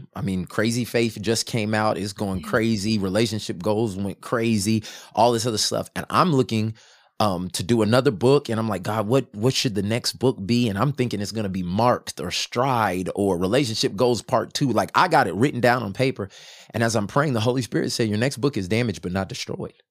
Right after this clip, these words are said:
Speaker 2: Mm.
Speaker 1: And I'm like, "What?" Uh, he's like, "Damaged but not destroyed." And this just shows the sovereignty of God. Nothing had happened. I'm like, "All right, I'll obey you." I start working on the book, start working on the book. I finish the book.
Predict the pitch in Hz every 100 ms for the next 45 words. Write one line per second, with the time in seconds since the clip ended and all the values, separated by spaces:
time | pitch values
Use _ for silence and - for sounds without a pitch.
0 | _ _ _ _ _ _ 165 165 156 139
1 | 113 196 143 104 - _ _ 90 98 220
2 | - _ _ 107 127 120 101 104 92 95
3 | 98 127 127 101 92 98 85 - - 120
4 | 107 95 92 151 - 139 - - 117 117
5 | 92 85 - 107 110 101 92 - 87 -
6 | 92 85 76 - - - - 127 185 185
7 | 175 160 135 151 147 151 139 151 110 92
8 | 139 190 165 165 - - - - 147 180
9 | 160 147 143 143 110 - 113 87 107 135
10 | 143 143 139 107 135 - 98 85 127 151
11 | 135 131 104 117 - 113 101 - 160 170
12 | 196 - 170 120 143 87 -